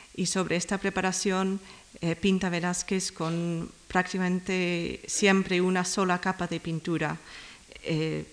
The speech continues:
aplicada húmedo sobre húmedo. En Las Hilanderas tenemos otro tipo de factura, eh, totalmente diferente, o sea, mm,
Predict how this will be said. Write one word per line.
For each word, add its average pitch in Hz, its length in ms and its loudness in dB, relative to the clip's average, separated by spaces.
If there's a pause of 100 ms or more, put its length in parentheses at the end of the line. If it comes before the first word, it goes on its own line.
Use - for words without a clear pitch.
(120)
aplicada 185 800 2
húmedo 185 480 2
sobre 165 340 0
húmedo. 160 480 -2 (3000)
En 202 160 6
Las 226 180 6
Hilanderas 180 800 0 (640)
tenemos 214 540 2 (220)
otro 208 300 2
tipo 202 260 -4
de 180 120 -2
factura, 185 640 -4 (1080)
eh, 160 560 0 (100)
totalmente 185 800 2 (600)
diferente, 170 720 0
o 156 80 -4
sea, 156 400 -2
mm, 87 240 -10